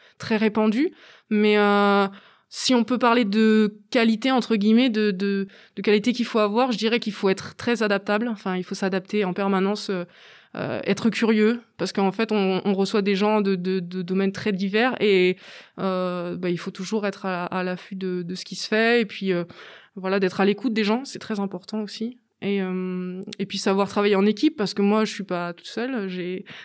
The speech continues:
des jeunes volontaires en service civique qui, qui sont avec moi, et heureusement qu'ils sont là d'ailleurs. Donc voilà, c'est aussi manager une équipe en quelque sorte, c'est leur trouver, euh, euh, bah, ce qui peut leur plaire, comment ils peuvent s'intégrer au Fab Lab f-, facilement et comment ils peuvent prendre plaisir à venir, euh, au Fab Lab tous les jours.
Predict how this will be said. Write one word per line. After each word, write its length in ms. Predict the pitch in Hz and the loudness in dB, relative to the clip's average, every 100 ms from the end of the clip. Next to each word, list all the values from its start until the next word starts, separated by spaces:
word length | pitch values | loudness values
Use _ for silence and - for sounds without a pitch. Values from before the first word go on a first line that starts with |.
| - | -6
des 120 | 196 | -2
jeunes 180 | 185 208 | 2 2
volontaires 400 | 202 208 202 233 | 2 2 2 0
en 60 | 202 | -2
service 360 | 214 208 196 - | -2 -4 -4 -6
civique 200 | 202 214 | -6 -8
qui, 360 | 202 196 190 | -6 -6 -6
qui 100 | - | -8
sont 160 | - 214 | -4 -2
avec 220 | 202 202 | 0 0
moi, 220 | 214 240 | 0 2
et 180 | 208 185 | 2 2
heureusement 340 | 196 196 226 | 0 2 2
qu'ils 160 | 240 208 | 0 -4
sont 100 | 190 | -4
là 140 | 190 | -2
d'ailleurs. 320 | 247 202 220 269 - - - _ | -2 -2 -2 -6 -16 -20 -20 _
Donc 320 | 190 214 220 208 | -2 2 4 4
voilà, 240 | 214 302 | 4 4
c'est 100 | 254 | 4
aussi 240 | 220 - | 2 6
manager 600 | 247 226 214 214 214 196 226 | 6 8 6 6 4 4 6
une 80 | 226 | 6
équipe 280 | 220 311 | 4 0
en 80 | 262 | 2
quelque 260 | 226 208 208 | 0 0 0
sorte, 200 | 254 269 | -2 -2
c'est 100 | 240 | 0
leur 160 | 196 - | 0 -2
trouver, 360 | - 202 214 | -4 0 2
euh, 120 | 196 196 - - - - | 2 -4 -14 -20 -20 -10
euh, 400 | 180 180 104 80 - | -6 -4 -4 -6 -6
bah, 300 | 180 180 175 | -2 0 -2
ce 100 | - | -4
qui 160 | 196 | -8
peut 140 | 190 196 | -2 0
leur 180 | 185 | 0
plaire, 380 | - 208 240 247 | 0 2 2 2
comment 200 | - 208 | 0 2
ils 100 | 202 | 2
peuvent 160 | 202 196 | 0 -2
s'intégrer 420 | - 196 196 190 | 0 0 0 -2
au 60 | 202 | -2
Fab 240 | 196 185 | 0 0
Lab 140 | 190 185 | 0 -4
f-, 520 | - - - - 170 | -10 -16 -16 -12 -10
facilement 580 | - 185 - 196 214 233 | -2 -2 2 2 4 2
et 80 | |
comment 260 | 214 196 190 | 0 0 0
ils 100 | 190 | 0
peuvent 180 | 196 - | -4 -4
prendre 220 | - 214 | 0 0
plaisir 400 | 202 208 196 208 | 2 0 0 0
à 80 | 196 | 0
venir, 320 | 202 202 196 | 2 2 0
euh, 140 | 185 180 - - - | -2 -6 -12 -20 -8
au 80 | 196 | -2
Fab 200 | 202 202 | 2 2
Lab 100 | 196 | 0
tous 100 | 202 | -2
les 140 | 202 | 0
jours. 260 | 214 285 | 0 -2